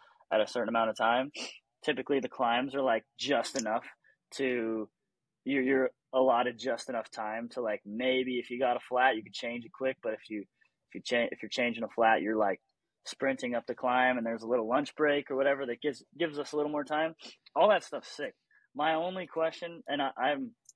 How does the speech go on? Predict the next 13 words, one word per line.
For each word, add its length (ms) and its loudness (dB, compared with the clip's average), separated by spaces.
all 260 4
for 200 -2
it. 80 -8
Um, 400 0
my 180 0
only 300 2
question 420 0
would 140 -8
be, 280 -4
is 160 -4
what 240 6
if 100 0
somebody, 580 -2